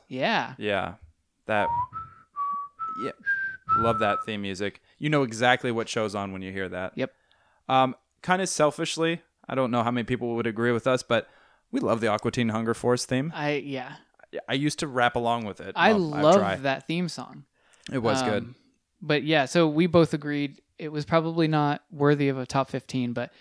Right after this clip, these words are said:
Speaker 2: No,
Speaker 1: God, we wanted
Speaker 2: not
Speaker 1: to
Speaker 2: even
Speaker 1: mention
Speaker 2: close,
Speaker 1: it.
Speaker 2: uh, as far as actual, like, the criterion we were
Speaker 1: Yeah.
Speaker 2: using.
Speaker 1: And another one is Bob's Burgers that we both really like.
Speaker 2: Dude, that little ukulele at the
Speaker 1: Yeah.
Speaker 2: beginning?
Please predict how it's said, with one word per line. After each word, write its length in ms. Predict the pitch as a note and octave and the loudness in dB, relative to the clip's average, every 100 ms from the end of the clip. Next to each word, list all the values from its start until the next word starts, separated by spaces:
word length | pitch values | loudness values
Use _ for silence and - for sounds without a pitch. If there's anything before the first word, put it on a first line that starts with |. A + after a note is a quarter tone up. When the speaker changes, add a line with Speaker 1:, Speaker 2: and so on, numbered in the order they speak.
| - | -4
Speaker 2:
No, 120 | B2 | 0
Speaker 1:
God, 200 | D3+ D3 | 2 2
we 140 | C#3+ C#3+ | 2 0
wanted 180 | C#3 | 2
Speaker 2:
not 40 | A#2 | 0
Speaker 1:
to 40 | G#2+ | 0
Speaker 2:
even 80 | B2 | -2
Speaker 1:
mention 220 | A#2+ A#2 | -4 -4
Speaker 2:
close, 260 | A2+ - | -4 -4
Speaker 1:
it. 300 | G#2 G2 F#2 | -6 -6 -8
Speaker 2:
uh, 40 | G2+ - - | -12 -16 -10
as 120 | A#2 | -8
far 200 | - G#2 | -6 -6
as 140 | G#2 - | -6 -8
actual, 440 | G2+ - G2 F#2 | -8 -6 -6 -6
like, 200 | F#2+ F#2 | -8 -8
the 80 | G2+ | -6
criterion 540 | - G2 - G2+ F#2+ F#2 | -2 -2 -2 -4 -2 -2
we 80 | |
were 60 | G2 | -2
Speaker 1:
Yeah. 60 | F#2+ | -2
Speaker 2:
using. 300 | F#2+ G#2 - - | -4 -6 -4 0
Speaker 1:
And 120 | G#3 | 2
another 240 | B3 D4+ | 2 2
one 100 | E3+ | 0
is 80 | D#3 | -2
Bob's 240 | G3+ G3 | -2 -4
Burgers 360 | D#3 A#3+ G#3+ C3 | -2 0 0 -2
that 120 | C3 | -2
we 80 | C#3 | -2
both 260 | D3 B2+ C#3 | 0 0 -2
really 220 | C3 A#2 | -6 -6
like. 220 | A2+ - | -10 -4
Speaker 2:
Dude, 140 | G#3 F3+ | 0 2
that 160 | A2+ | 4
little 180 | C#3+ D3+ | 4 4
ukulele 640 | C#3+ D3+ C3+ C#3 F3+ A3 | 2 2 2 4 2 0
at 120 | - D3+ | 0 4
the 60 | |
Speaker 1:
Yeah. 120 | G3+ | 4
Speaker 2:
beginning? 300 | D#3+ E3+ A3+ | 4 2 -2